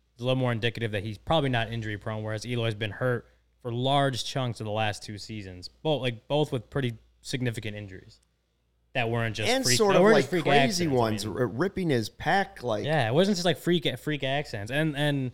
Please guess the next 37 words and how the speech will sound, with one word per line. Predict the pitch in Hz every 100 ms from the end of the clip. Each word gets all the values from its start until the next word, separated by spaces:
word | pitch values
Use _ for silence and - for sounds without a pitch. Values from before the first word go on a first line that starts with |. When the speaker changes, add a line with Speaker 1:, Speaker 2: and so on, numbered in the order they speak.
| _ _ _ _ _ _ _ 127
Speaker 1:
again, | 147 175 135
we |
go | 127
back | 135 135 -
to, | -
<laughs> | 151
like, | 139 -
I | 135
don't | 151 143
think | 147 131
if | 135 170
he, | 160 135
if | 135
he's | 160
gonna | 135 139
be | 135
healthy | 117 143 - 131
for | 123
a | 110
full | 127 113
season | - 143 123 117
or | 113
just | 110 -
the | 123
rest | 120 113
of |
his | 110
career, | - 117 147 139 123 _ _ _
he | -
probably | 165 214
shouldn't | - 175 185
play | 175
the | 170
field. | - 214 165 104 - _ _ _ 139
Speaker 2:
No, | 123
Speaker 1:
Like | 131 123
Speaker 2:
I, | 147